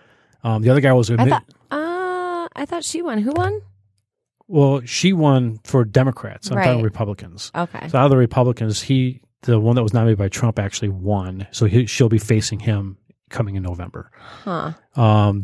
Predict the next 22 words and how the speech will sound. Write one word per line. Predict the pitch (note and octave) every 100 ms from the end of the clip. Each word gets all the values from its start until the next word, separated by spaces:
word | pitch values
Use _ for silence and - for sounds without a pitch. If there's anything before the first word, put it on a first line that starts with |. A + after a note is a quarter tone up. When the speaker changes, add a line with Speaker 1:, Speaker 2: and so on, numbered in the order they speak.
| -
Speaker 1:
the | - C#3
other | D#3
guy, | C3
I | B2
think | C3+
a | A#2
lot | A2+
of | A2+
my | A2+
family, | - A#2 A2+ A2
some | - G#2+
other | G2+
friends | - A#2 G#2+
voted | G#2 G#2 G2
for, | A2 F#2
Jim | A2 G#2
Hines, | G#2+ A2 G#2 G#2+ G2 G#2
is | F#2
a, | G#2 G2+ G2 C3+
is | G2+
a |
missionary. | G#2+ A2+ - G2+ G2+ G2+ G2+